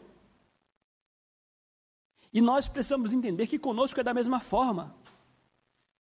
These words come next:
Primeiro, nós já erramos na medida em que nós não nos comovemos, não nos comovemos, quando contemplamos as,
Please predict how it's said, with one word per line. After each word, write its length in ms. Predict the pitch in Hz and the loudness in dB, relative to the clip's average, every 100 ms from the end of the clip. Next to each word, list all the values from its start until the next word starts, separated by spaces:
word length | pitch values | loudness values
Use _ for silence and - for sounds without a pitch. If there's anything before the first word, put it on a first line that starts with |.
| _ _ _ - | _ _ _ 0
Primeiro, 280 | 294 330 | 2 4
nós 160 | 302 254 | 2 2
já 160 | 262 254 | 2 0
erramos 440 | 196 247 269 214 | 2 0 0 0
na 100 | 247 | 0
medida 480 | 185 151 254 175 147 - - _ _ _ _ - | 0 0 0 -2 -4 -18 -20 _ _ _ _ 0
em 120 | 220 | 2
que 120 | 269 | 2
nós 300 | 247 240 233 | 4 4 4
não 280 | 233 277 339 | 6 6 4
nos 160 | 302 | 0
comovemos, 880 | - 262 233 160 170 147 - - - - | 0 0 0 2 0 0 -6 -12 -14 0
não 200 | 359 311 | 2 2
nos 160 | 233 | -2
comovemos, 800 | 247 226 180 151 156 147 - - _ _ _ _ _ _ _ _ - | -2 0 0 0 -6 -8 -16 -18 _ _ _ _ _ _ _ _ 0
quando 300 | 247 247 - | 2 4 4
contemplamos 1120 | 262 254 220 196 233 262 214 170 - - - _ _ _ _ _ | 0 2 -2 0 0 2 2 2 -2 -12 -16 _ _ _ _ _
as, 760 | - 226 220 208 - - - | -6 -2 0 -2 -6 -10 -14